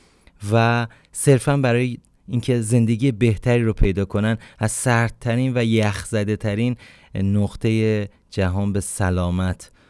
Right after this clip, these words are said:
عبور کردن. اگه پزشکان بخوان زنده بودن فردی رو بسنجن، ضربان قلب یا نبض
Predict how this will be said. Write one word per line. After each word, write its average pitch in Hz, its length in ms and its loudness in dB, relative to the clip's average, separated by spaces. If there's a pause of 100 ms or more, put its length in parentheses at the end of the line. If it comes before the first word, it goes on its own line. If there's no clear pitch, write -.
(200)
عبور 85 380 -6
کردن. 82 480 -10 (300)
اگه 139 160 -2
پزشکان 131 480 -2
بخوان 123 360 -4 (300)
زنده 113 420 0
بودن 107 360 -4
فردی 101 460 -4
رو 92 100 -4
بسنجن، 92 580 -4 (260)
ضربان 131 800 0 (400)
قلب 117 300 0
یا 117 160 0
نبض 101 600 0